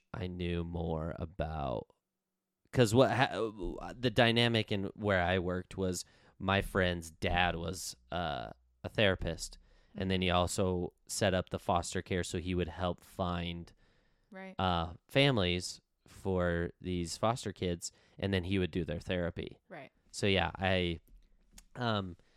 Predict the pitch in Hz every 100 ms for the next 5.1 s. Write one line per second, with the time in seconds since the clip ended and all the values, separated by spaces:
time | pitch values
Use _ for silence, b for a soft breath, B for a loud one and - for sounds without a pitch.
0 | b b b b _ 117 104 - - _
1 | _ _ _ _ _ _ _ _ _ _
2 | - 147 160 196 - 123 - 117 120 117
3 | 98 92 92 95 107 117 127 - _ _
4 | _ - 107 107 - 101 95 - - 104
5 | 87